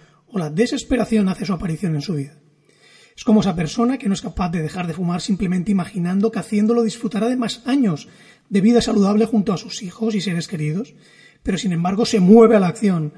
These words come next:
cuando sentado frente al médico recibe un diagnóstico y un aviso de que tiene que eliminar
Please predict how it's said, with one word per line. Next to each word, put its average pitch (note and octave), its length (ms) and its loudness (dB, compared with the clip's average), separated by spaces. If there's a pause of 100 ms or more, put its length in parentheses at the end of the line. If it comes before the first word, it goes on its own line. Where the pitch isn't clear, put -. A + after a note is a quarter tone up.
(260)
cuando F#3 220 -2
sentado G3+ 400 0
frente B3+ 240 -2
al A3+ 80 2
médico F#3+ 300 -2
recibe F#3+ 220 -2
un F#3+ 120 2
diagnóstico F3+ 600 -2
y F#3 60 2
un F3 80 0
aviso E3+ 340 -2
de E3 80 -6
que D#3 100 -8
tiene G#3+ 360 2
que G#3 80 0
eliminar E3+ 500 -2